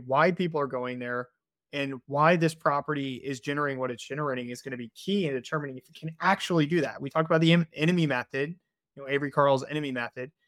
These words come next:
and evaluating properties nearby to tr-, get true comps in a range. We want a tier range of what the property can potentially do. I personally, I know you, t-, before the call, we were talking about it, you don't even ask for the rent roll.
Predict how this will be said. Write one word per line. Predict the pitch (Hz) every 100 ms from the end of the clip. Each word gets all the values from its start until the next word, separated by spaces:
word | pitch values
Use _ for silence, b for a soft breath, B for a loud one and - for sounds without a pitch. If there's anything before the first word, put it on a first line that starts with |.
| _ _
and | 147
evaluating | 139 143 160 160 139
properties | - 139 143 147 131
nearby | 131 123 131 202 170 131 131 _ _ _
to | 151
tr-, | 160 - 202
get | 160 165 160
true | - - 185 180
comps | 160 - 190 156 131 - _
in | 147
a | 131
range. | 123 147 151 127 120 - - _ -
We | 151
want | 156
a | -
tier | - 185 170
range | 135 123 120 -
of | 127
what | 139 147
the | 151
property | - 135 131 135 123 - _ _
can | - 139 127
potentially | 139 - 170 160 160 139 127
do. | 117 151 135 - _ _ _ _ _ _ _ -
I | 190 285 302
personally, | - 175 170 170 156
I | 151
know | 202 208
you, | 190 180
t-, | - 170
before | 160 165 175
the | 151
call, | 165 151
we |
were | 135
talking | 151 139
about | 139 135
it, |
you | 135
don't | 143 135
even | 131 123
ask | 117 123 -
for | 131
the |
rent | 123 127 120
roll. | 123 117 120